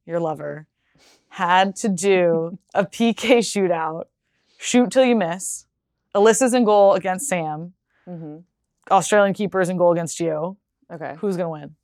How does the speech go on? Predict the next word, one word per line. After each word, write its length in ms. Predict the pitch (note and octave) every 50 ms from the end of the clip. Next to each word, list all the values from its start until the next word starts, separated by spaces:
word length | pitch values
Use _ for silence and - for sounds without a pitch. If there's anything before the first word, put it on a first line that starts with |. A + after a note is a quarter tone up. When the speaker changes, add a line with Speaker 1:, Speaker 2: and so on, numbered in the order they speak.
| _ _ _ _ _ _ _ _ _ _ _ _ _ _ _ _ _ _ _ _ _ _ _ _ _ _ _ _ - _ _ _
Speaker 2:
Um, 1200 | F#3 F3+ F3 E3+ E3 E3 E3 E3 E3 E3 D#3+ D#3+ E3 E3 D#3+ D#3+ D#3+ D#3+ D#3+ D#3+ D#3+ D#3+ E3 E3